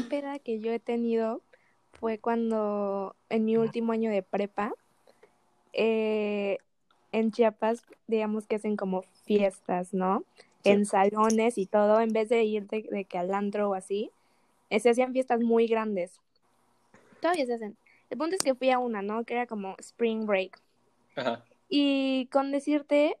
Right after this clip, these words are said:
Speaker 1: yo, según yo, estaba normal. Lo último que me acuerdo es que iba caminando, me encontré a la que es mi mejor amiga en Chiapas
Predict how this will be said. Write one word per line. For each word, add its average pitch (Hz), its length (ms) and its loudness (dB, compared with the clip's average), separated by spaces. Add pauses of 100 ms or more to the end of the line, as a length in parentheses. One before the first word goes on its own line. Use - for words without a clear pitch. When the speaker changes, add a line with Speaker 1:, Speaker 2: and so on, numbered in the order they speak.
(600)
Speaker 1:
yo, 311 720 2 (140)
según 339 420 -2
yo, 285 80 2
estaba 226 280 -6
normal. 226 520 -6 (920)
Lo 294 160 4
último 330 300 -4
que 254 100 -4
me 233 100 -2
acuerdo 233 320 -2
es 269 140 -6
que 226 360 -6 (400)
iba 269 240 -2
caminando, 233 580 -4
me 254 80 -6
encontré 240 500 -2
a 233 320 -4
la 226 140 -4
que 226 320 -6
es 233 140 -6
mi 247 100 0
mejor 226 160 -6
amiga 220 240 -6
en 220 80 -6
Chiapas 233 420 -2